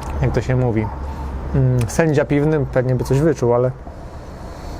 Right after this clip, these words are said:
no jestem zadowolony. Jak na moje,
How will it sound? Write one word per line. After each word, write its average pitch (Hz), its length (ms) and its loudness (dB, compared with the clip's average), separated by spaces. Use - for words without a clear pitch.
no 302 220 4
jestem 233 280 4
zadowolony. 139 600 4
Jak 143 220 4
na 135 120 2
moje, 123 460 4